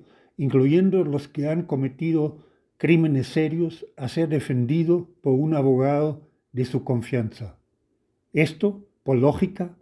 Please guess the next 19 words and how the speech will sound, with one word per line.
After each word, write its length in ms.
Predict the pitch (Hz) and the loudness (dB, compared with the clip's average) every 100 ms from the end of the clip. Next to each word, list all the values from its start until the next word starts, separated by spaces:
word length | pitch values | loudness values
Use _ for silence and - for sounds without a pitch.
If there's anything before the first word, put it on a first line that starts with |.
| _ _ _ _ | _ _ _ _
incluye 560 | - 143 139 139 165 180 | -4 -2 0 4 4 4
el 140 | 160 | 2
derecho, 600 | 143 143 156 160 190 190 - _ - | 0 -2 -4 -2 -2 -2 -8 _ -14
incluso 460 | 123 113 139 139 165 | -12 -6 -4 -2 0
el 160 | 147 | 2
deber, 480 | 143 139 160 143 107 _ _ _ _ - | 2 4 2 0 -6 _ _ _ _ -10
de 140 | 139 | -4
los 180 | 127 120 | -4 -4
abogados 580 | 135 120 117 135 156 156 | -2 0 2 2 0 -2
penalistas 840 | 151 131 127 139 139 160 156 - _ _ | -4 -2 -2 -4 -4 -6 -8 -10 _ _
a 140 | 139 123 | -6 0
dar 240 | 131 123 | 0 0
a 80 | 117 | -4
sus 320 | - 160 - | -4 -6 -2
representados 1000 | 156 - 143 147 139 143 139 147 143 - _ _ _ - | -4 -2 -2 -2 -2 0 0 -2 -6 -16 _ _ _ -2
la 200 | 127 123 | 0 2
mejor 680 | 123 113 - 151 151 180 - | 0 -2 2 2 2 -2 -6
defensa 680 | 127 127 151 143 - 135 135 | -2 -2 0 -2 -2 -6 -6
posible. 580 | 131 120 156 123 95 | -10 -6 -4 -4 -8